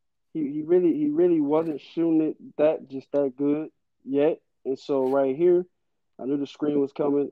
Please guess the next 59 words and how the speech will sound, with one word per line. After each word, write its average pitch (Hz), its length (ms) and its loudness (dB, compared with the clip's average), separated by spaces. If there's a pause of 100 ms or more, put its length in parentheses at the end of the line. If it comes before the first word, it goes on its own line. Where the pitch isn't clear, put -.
I 110 120 0
tried 139 300 0
to 139 60 -4
get 147 220 -2
through 147 120 0
the 139 80 -2
screen 151 380 0
and 135 120 2
just 135 200 2
get 143 140 6
my 143 160 6
chest 156 360 0 (280)
back 139 360 4
in 139 100 0
front 139 220 -2
of 127 60 0
the 123 80 -2
ball, 127 340 2
or, 120 240 0
or 123 380 -2 (280)
if 127 120 -2
not, 143 340 6 (100)
a 127 60 -6
chest 143 340 -2
on 131 200 0
chest. 120 480 -4
So 120 280 -6
now 127 240 0
when 127 140 0
he 120 80 -6
bumped 135 300 2
me, 139 260 4 (420)
I'm 127 200 -2
ready. 143 280 2 (160)
I 127 140 -4
could, 123 180 0
I 127 140 2
could 123 220 -6
buck 139 260 4
back 151 260 8
with 143 140 0
my 143 160 -2
chest 165 300 -2
and 139 120 0
then 135 180 -2
just 147 200 -10
contest 156 400 -6
the 143 60 -16
shot, 170 320 4 (100)
and 127 120 -2
that's 147 180 0
going 143 280 2
to 147 80 -2
his 135 140 -2
left. 147 300 0
So 127 260 -2 (680)
I 107 100 -4 (100)
felt, 147 220 0
um, 135 400 4